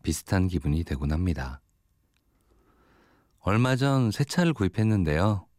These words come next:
씨디를 한 장밖에 못 넣는 대신 많은 곡들을 파일 형태로 저장할 수 있는 차더라고요. 그 차에 저장하기 위한 음악들을 하나하나 모으면서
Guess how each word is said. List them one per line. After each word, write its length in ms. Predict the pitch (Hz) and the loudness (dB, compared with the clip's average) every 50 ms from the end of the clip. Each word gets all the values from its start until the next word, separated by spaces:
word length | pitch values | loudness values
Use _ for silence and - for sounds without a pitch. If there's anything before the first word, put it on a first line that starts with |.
| _ _ - | _ _ -18
씨디를 560 | - - - 107 110 117 110 113 110 107 104 | -10 -6 -4 -2 0 0 2 2 2 0 0
한 160 | 104 127 139 | 0 0 0
장밖에 400 | 135 143 139 131 123 - - 117 | 0 0 0 -2 -2 -2 -2 0
못 120 | 87 78 82 | 0 2 2
넣는 320 | 85 87 87 87 87 85 | 2 2 2 2 0 0
대신 500 | - 73 69 - - 101 107 127 143 151 _ _ _ _ _ _ _ _ _ | -2 -4 -4 -4 -4 -2 -2 -2 -2 -4 _ _ _ _ _ _ _ _ _
많은 280 | - 82 82 92 101 101 | -4 -2 0 0 0 0
곡들을 640 | 92 90 - - - 87 82 85 85 82 78 69 - - | -2 -4 -4 -4 -4 -2 0 0 0 -2 -2 -6 -6 -4
파일 280 | - 120 147 160 160 156 | -2 0 0 2 2 2
형태로 580 | 147 131 123 - 107 92 87 80 78 73 69 | 0 0 -2 -2 -2 0 0 0 0 -2 -4
저장할 420 | - - - 78 - 90 87 87 82 | -6 -8 -8 -4 0 0 2 0 0
수 140 | - - 78 | -2 -4 -4
있는 240 | 69 69 67 69 | -4 -2 -4 -4
차더라고요. 840 | - - 98 95 90 82 76 69 - - 67 67 65 67 71 82 82 - _ _ _ _ _ _ _ _ _ _ - _ _ _ _ _ _ _ | -4 -4 -2 -2 0 0 -2 -4 -4 -6 -6 -6 -4 -6 -6 -8 -10 -12 _ _ _ _ _ _ _ _ _ _ -20 _ _ _ _ _ _ _
그 140 | - - 87 | -8 -8 -6
차에 360 | - - - 104 104 104 104 | -6 -2 -2 0 2 2 0
저장하기 580 | 95 - - 78 85 95 98 98 95 92 95 92 | 0 0 -2 -2 0 0 0 0 0 0 2 2
위한 280 | 87 87 90 90 90 85 | 2 2 2 2 2 2
음악들을 720 | 82 80 80 78 - - 80 80 80 82 82 85 82 80 | 2 0 0 -2 -2 -4 -2 0 0 0 0 0 -2 -2
하나하나 480 | 85 107 113 113 110 110 110 107 95 | 0 0 0 2 2 2 2 2 0
모으면서 760 | 78 76 76 78 78 73 73 71 69 80 92 101 95 85 - | 0 0 0 0 0 0 0 -2 0 0 0 0 0 -2 -4